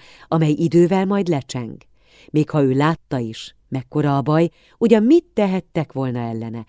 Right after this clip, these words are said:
hová mehettek volna, hiszen egész életében olyan szegény volt,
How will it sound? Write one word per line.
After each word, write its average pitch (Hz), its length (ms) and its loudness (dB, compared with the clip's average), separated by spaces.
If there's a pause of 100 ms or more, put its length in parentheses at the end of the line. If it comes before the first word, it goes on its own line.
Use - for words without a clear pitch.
(120)
hová 339 280 4
mehettek 190 580 0
volna, 117 400 -6 (260)
hiszen 170 400 0
egész 214 580 0
életében 170 760 2
olyan 240 280 2
szegény 165 500 -2
volt, 117 420 -8